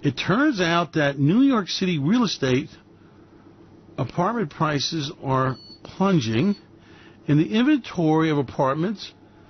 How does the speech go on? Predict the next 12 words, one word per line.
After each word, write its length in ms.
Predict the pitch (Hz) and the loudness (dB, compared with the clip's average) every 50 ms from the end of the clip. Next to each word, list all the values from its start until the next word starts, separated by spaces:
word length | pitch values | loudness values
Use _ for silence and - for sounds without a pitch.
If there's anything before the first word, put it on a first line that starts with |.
| - - - - - | -20 -20 -20 -8 -2
has 200 | - 160 151 - | 0 0 0 0
surged 420 | - - 175 165 151 131 - - | 0 2 2 2 2 0 -4 -10
twenty-seven 920 | - - 190 202 214 214 196 156 - - - - - - 196 190 202 190 160 | -4 -2 0 2 2 2 0 -2 -6 -12 -12 -8 -2 -2 0 0 0 -2 -2
percent 640 | - 175 151 - - - 208 202 190 196 - 143 - - - - - - - - - - - - - | -2 -4 -2 -2 -2 0 0 0 0 -2 -4 -10 -16 -16 -20 -20 -20 -20 -20 -20 -20 -20 -20 -6 0
in 240 | 165 170 175 165 | 0 2 2 2
June 380 | 143 131 156 196 214 226 226 180 | 2 2 2 2 4 2 2 0
from 220 | - - 202 175 | 0 -2 0 2
a 40 | 196 | 2
year 280 | 196 196 202 214 220 233 | 2 2 2 2 2 2
earlier. 680 | 208 214 214 240 269 294 285 247 208 190 160 139 120 - - - - - - - - - - | 2 2 2 2 4 4 4 4 4 4 2 2 -2 -4 -10 -20 -20 -20 -20 -20 -18 -4 0
Oh, 260 | 277 254 247 240 240 | 2 4 6 6 6
no! 920 | 233 233 240 240 240 247 262 285 320 320 302 302 285 269 240 196 147 117 | 6 8 8 8 8 8 6 6 6 6 6 8 8 8 6 6 4 2